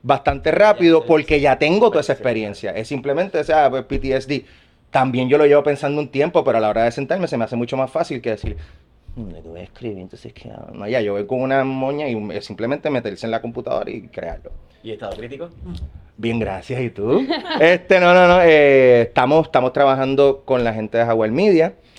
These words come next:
Speaker 1: Esto, y ahora estamos como que reformulando. Todo está como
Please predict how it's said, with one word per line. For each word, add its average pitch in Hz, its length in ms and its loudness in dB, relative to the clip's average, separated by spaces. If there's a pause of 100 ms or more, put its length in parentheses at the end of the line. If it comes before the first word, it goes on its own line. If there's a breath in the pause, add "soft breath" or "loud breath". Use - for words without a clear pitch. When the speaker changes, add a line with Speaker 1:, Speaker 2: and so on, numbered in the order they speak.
(280 soft breath)
Speaker 1:
Esto, 110 800 0
y 104 120 0
ahora 104 220 0
estamos 139 300 -2
como 151 180 0
que 139 80 0
reformulando. 120 560 0
Todo 170 180 6
está 202 280 -2
como 170 460 2